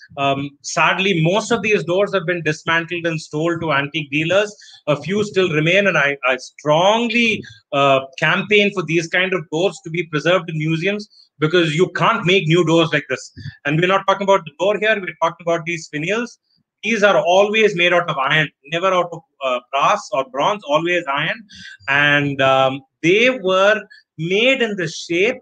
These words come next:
to dissuade elephants from battering the ra-, door open. Because in those days, villages, villagers would stay in the temple during a battle, and, uh, a,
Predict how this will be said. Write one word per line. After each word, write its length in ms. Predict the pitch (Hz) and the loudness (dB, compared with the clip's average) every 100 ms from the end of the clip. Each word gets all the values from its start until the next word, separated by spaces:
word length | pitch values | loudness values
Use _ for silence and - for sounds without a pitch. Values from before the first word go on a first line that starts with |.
| - - - - | -14 -20 -12 -2
to 140 | 180 | -2
dissuade 640 | 156 160 160 220 226 240 - | -2 -4 -4 -2 2 2 0
elephants 540 | 160 180 220 226 220 214 | -2 0 0 0 -4 -2
from 400 | 196 214 214 165 - | 0 0 -2 -6 -2
battering 460 | 143 180 - 208 | 0 0 0 0
the 140 | 175 131 | 0 0
ra-, 220 | 139 151 139 | 0 0 -2
door 240 | 131 175 175 | 0 2 4
open. 340 | 156 156 165 - _ _ _ | 4 2 -6 -8 _ _ _
Because 260 | 156 196 180 | -2 0 0
in 140 | 185 | 0
those 320 | 156 185 202 | 2 2 2
days, 360 | - 202 214 208 - | 4 4 2 -2 -8
villages, 580 | 165 196 196 208 202 - - | -4 -4 0 -2 -2 -12 -10
villagers 400 | 175 180 208 196 180 | -6 0 0 0 -6
would 160 | 175 | -16
stay 300 | - - 190 | -8 0 2
in 120 | 202 190 | 2 -2
the 80 | 170 | -4
temple 480 | 151 160 160 202 214 214 _ _ _ - | -2 -2 -2 -4 -4 -8 _ _ _ -2
during 400 | 170 185 196 185 | 2 4 2 0
a 80 | 151 - | -4 0
battle, 320 | 139 - 254 254 _ _ - | -2 -2 -8 -10 _ _ -6
and, 460 | 143 151 156 156 143 | 0 2 2 0 2
uh, 540 | 139 135 135 131 131 127 _ - | 4 6 4 2 0 -4 _ -12
a, 140 | 147 | -10